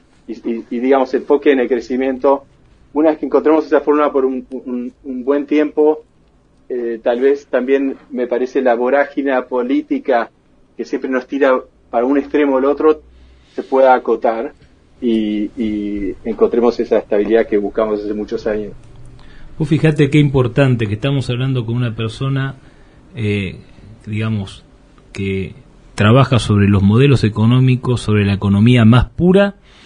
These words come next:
Speaker 2: y en ningún momento, en, en todo momento, perdón, en todo momento habló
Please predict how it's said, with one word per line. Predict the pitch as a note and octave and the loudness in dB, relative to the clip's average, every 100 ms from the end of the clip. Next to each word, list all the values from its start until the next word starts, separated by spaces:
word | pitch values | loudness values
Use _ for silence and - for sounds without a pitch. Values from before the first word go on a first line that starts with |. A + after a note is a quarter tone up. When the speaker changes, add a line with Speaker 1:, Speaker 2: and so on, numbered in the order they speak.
| - - - - | -20 -20 -20 -4
Speaker 2:
y | C3 | 0
en | D3 | 2
ningún | E3+ G3 C#4 C4+ D#3+ | 2 2 -2 -4 0
momento, | D3+ D#3+ G3 G#3 - | 2 4 2 2 2
en, | B2+ C3+ - - | 2 2 -4 -4
en | C3 | -2
todo | C3 B3 G#3+ | 2 4 6
momento, | C#3+ C#3+ F3 D#3 A#2 | 6 6 4 4 0
perdón, | A#2 D#3+ F#3+ | 0 0 0
en | G#2+ A2+ | -2 -4
todo | A2+ G#3 A3 | 2 4 4
momento | D3+ B2 C#3 E3 E3 E3+ - | 2 0 -2 -2 -4 -6 -4
habló | A#2 A#2 C3+ F3 | -2 2 2 2